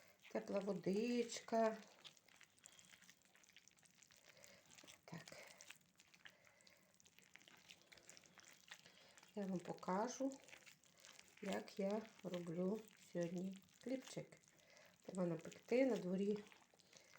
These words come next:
на дворі у нас уже дощ іде. Вчора був мінус,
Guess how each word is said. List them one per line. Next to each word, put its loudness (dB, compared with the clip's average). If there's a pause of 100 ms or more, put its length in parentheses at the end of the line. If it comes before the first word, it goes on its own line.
(260)
на -2
дворі 4
у 6
нас 2 (1120)
уже 6 (3000)
дощ 10
іде. 4 (220)
Вчора 2
був 6 (100)
мінус, 6